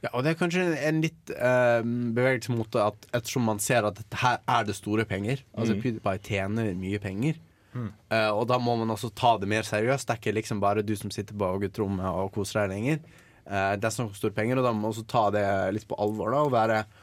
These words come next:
Speaker 1: åpen mot de som ser på hva man har fått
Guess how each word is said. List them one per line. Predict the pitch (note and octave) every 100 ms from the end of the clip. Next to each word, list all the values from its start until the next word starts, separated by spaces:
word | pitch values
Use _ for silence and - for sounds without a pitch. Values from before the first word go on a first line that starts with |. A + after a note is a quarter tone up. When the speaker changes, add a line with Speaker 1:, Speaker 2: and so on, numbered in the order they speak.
| -
Speaker 1:
åpen | B2+ A2+ - C3
mot | A2+ G2+
de | -
som | G#2+ G#2+
ser | G2+ G#2+
på | G2 - F2+ E2+ G2+ - _ _ -
hva | C#3 B2 A#2+
man | G#2+ G#2 G2+
har | G2+
fått | G#2+ - -